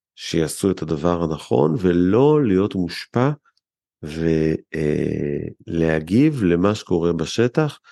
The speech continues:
ולתנודות היומיות במחירי המניות, שבעיקר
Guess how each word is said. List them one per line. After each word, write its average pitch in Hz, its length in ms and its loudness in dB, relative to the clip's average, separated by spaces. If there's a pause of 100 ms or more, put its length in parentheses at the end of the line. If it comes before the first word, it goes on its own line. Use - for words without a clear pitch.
(360)
ולתנודות 82 1400 0
היומיות 85 540 2
במחירי 82 500 -2
המניות, 87 480 2
שבעיקר 85 600 -2